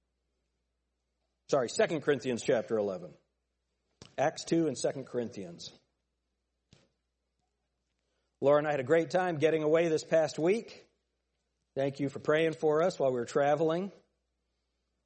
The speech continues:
We just had a, just a blast.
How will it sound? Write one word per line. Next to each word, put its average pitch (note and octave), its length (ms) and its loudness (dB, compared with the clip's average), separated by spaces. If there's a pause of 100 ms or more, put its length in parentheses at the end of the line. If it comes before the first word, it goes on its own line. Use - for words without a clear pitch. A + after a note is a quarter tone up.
(140)
We C3+ 200 -2
just C#3+ 320 -2
had C#3 160 0
a, G#2 180 -8 (220)
just A3+ 160 -2
a A#2+ 80 2
blast. A2+ 880 -6